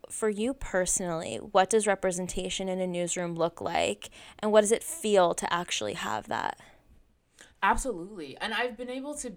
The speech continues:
Speaker 2: I've had the privilege to be in, you know, a bunch of different newsrooms in my career, but I think that I, the, the visual of what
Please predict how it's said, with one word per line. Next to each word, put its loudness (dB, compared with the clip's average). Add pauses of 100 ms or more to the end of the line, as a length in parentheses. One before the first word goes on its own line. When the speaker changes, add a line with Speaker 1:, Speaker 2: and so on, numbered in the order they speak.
(160)
Speaker 2:
I've 6
had -2
the -2
privilege -4
to -4
be -8
in, -8 (460)
you -12
know, -6
a -8
bunch -10
of -6
different -10
newsrooms -14
in -14
my -10
career, -8
but -8
I -4
think -10
that -2 (320)
I, -6 (400)
the, -8
the -6
visual 0 (340)
of 0 (340)
what -2